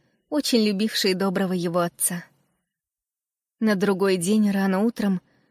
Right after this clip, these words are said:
Йоханнес связал всё своё добро в маленький узелок, спрятал в пояс весь капитал, что достался ему в наследство, пятьдесят талеров и несколько серебряных монет,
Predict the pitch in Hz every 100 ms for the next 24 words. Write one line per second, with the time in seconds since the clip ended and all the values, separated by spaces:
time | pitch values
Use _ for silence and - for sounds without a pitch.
0 | _ - 254 269 - 220 208 - 208 208
1 | 220 233 - - 220 220 202 190 190 190
2 | 208 208 190 190 190 185 196 190 196 202
3 | 240 - _ _ _ _ _ _ _ _
4 | _ _ _ - - 285 285 233 214 -
5 | - 214 202 - 208 220 - 226 226 277
6 | 285 269 - 254 226 233 - 240 - 226
7 | 214 214 214 226 226 214 214 - 214 202
8 | - _ _ _ _ _ _ - 233 233
9 | - 247 - 269 233 196 196 - _ _
10 | _ _ 262 240 240 - 220 214 - 208
11 | 185 190 196 208 208 185 185